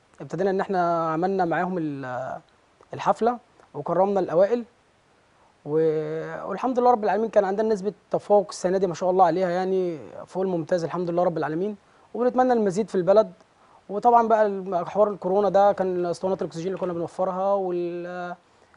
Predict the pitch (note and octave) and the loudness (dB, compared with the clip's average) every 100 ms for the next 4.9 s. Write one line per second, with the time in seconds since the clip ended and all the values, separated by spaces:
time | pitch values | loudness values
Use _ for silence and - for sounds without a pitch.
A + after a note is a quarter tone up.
0 | _ D3+ E3+ D#3+ F3+ G3 E3+ F3 F#3 E3+ | _ -4 0 4 6 4 2 -4 -4 -4
1 | D3+ C#3+ F#3+ G3 G3 F#3+ A3+ A3 B3 A#3 | -6 -4 0 2 0 -2 -6 -4 0 2
2 | A3+ G3+ G3 G3+ F3+ E3+ E3 F#3 F#3+ - | 0 -2 -6 -4 -4 -2 0 -2 -2 -8
3 | _ D4 D#4 A#3 A#3+ F#3 G#3 G3+ G#3 F#3+ | _ -4 0 4 4 4 0 2 2 2
4 | F3 G3+ G3+ A3 G3+ F3 G#3 A3 | -4 -2 0 0 0 0 0 -2